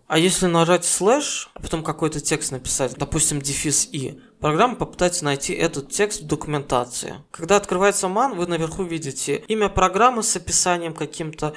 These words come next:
Дальше синапсис, это синтаксис, то, как должна писаться команда. Там указывается, там, где опции писать, где ключи, какие значения, где там файл и всё такое, да.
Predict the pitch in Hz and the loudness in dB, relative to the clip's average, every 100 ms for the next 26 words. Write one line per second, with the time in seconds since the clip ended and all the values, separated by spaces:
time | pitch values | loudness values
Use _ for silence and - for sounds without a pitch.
0 | - 151 151 - 143 147 - - - 226 | -2 0 0 0 0 -2 -4 -4 -2 -2
1 | 214 - 185 165 - - 143 196 175 165 | -2 -2 -2 -2 -4 -2 2 2 0 -2
2 | - 151 - - 156 156 151 151 147 143 | -2 -2 0 4 4 2 0 4 4 4
3 | 151 143 - - 147 - - 143 143 139 | -2 -2 -2 -2 -2 -4 -2 0 2 0
4 | 131 131 135 135 135 135 127 131 127 131 | 0 -2 -2 0 0 0 -2 -4 -6 -6
5 | 131 143 165 196 - 180 165 139 - 135 | 0 0 2 0 -2 -4 -4 -2 0 -2
6 | 139 143 139 139 - 147 139 208 147 - | -2 0 0 0 -6 -6 -2 -2 -2 -2
7 | 143 131 131 - 180 170 143 151 143 139 | -4 -2 -4 -4 -4 -2 -6 -6 -4 -4
8 | 127 - 165 160 156 - - - - - | -4 0 2 2 0 -12 -18 -10 -6 -4
9 | 135 131 - 131 135 175 | -4 -6 -6 -6 -4 -6